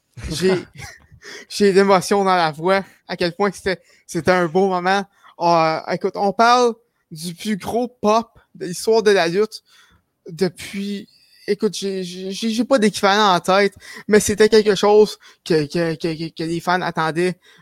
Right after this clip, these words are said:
depuis depuis sept ans et il attendait ça avec une passion incroyable. C'est, c'était tellement un beau moment.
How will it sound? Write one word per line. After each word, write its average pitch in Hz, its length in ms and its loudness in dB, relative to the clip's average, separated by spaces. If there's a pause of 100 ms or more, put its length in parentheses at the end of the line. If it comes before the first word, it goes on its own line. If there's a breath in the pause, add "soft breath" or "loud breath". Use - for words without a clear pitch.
(140)
depuis 170 680 -6 (600)
depuis 196 380 -4
sept 180 380 0
ans 175 180 0 (300 loud breath)
et 208 400 -4
il 214 120 -2
attendait 208 340 2
ça 208 120 2
avec 190 120 2
une 180 140 0
passion 185 640 2
incroyable. 175 640 -2 (380 loud breath)
C'est, 208 300 -2
c'était 226 300 -2
tellement 247 340 2
un 214 160 4
beau 202 200 4
moment. 202 540 0